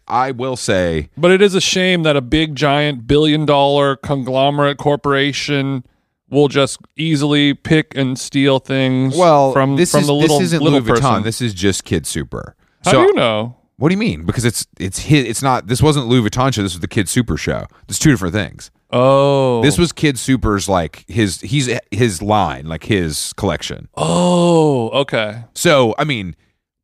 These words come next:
Speaker 1: regardless, this is definitely the biggest thing he's ever done, the most money he's ever spent,
Speaker 2: Mm-hmm.
Speaker 1: but it, it's not connected to, to L V.
Speaker 2: Fuck Kid Super.
Speaker 1: I mean, I,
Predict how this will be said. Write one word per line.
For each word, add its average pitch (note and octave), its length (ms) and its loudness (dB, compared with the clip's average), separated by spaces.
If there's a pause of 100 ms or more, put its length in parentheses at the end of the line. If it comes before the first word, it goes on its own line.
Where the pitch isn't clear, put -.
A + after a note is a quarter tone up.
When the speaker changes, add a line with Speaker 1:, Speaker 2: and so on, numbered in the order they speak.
(140)
Speaker 1:
regardless, A#2+ 800 0
this A2 240 -6
is G2+ 120 -8
definitely A2 340 -2
the F#2 100 -6
biggest F2 320 -4
thing F#2+ 120 -6
he's F2+ 140 -4
ever E2+ 140 -2
done, F#2 260 -2
the E2+ 60 -2
most E2 260 -4
money F2 180 -2
he's E2+ 140 -2
ever C#2 180 -4
spent, E2 460 -4 (260)
Speaker 2:
Mm-hmm. C3+ 220 -4
Speaker 1:
but F#2 240 0
it, A#2 240 -4
it's A#2 180 -4
not A#2+ 260 0
connected F2+ 540 -6
to, C#2+ 360 -8
to - 180 -6
L D2+ 160 -6
V. C2 300 -14 (400)
Speaker 2:
Fuck F#3 200 0
Kid C3+ 220 -2
Super. B2 460 -6 (180)
Speaker 1:
I A#2+ 80 2
mean, G#2 340 0 (460)
I, B2 500 2